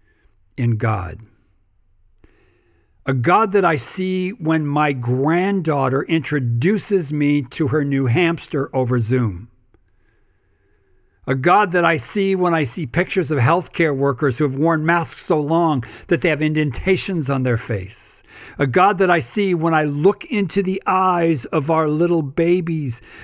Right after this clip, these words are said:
that continue to love in spite of the cruel situation they find themselves in.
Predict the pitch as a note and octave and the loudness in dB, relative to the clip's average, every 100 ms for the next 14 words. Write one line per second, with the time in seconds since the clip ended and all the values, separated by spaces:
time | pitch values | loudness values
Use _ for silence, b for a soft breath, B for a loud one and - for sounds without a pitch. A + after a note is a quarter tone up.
0 | B C#3 F3 - E3+ C#3+ - - G#3+ G3+ | B 0 2 2 0 -2 -2 0 0 2
1 | G3 F#3+ - F3 D3 D3 E3+ E3 D3+ C#3 | 2 0 0 0 0 0 2 2 2 0
2 | B2+ A#2 - - _ _ _ b b b | -2 -6 -12 -20 _ _ _ b b b
3 | - - - - F#3 F3+ D#3 - G3 E3 | -6 -4 -4 0 0 0 -4 -4 -2 -2
4 | B2 - C3 C#3 C#3 B2 C3+ B2 A#2 A#2 | -4 -6 -6 -6 -4 -4 -6 -6 -6 -6
5 | A2 A2 A2+ A#2 - B2+ A2+ | -10 -10 -14 -16 -18 -20 -20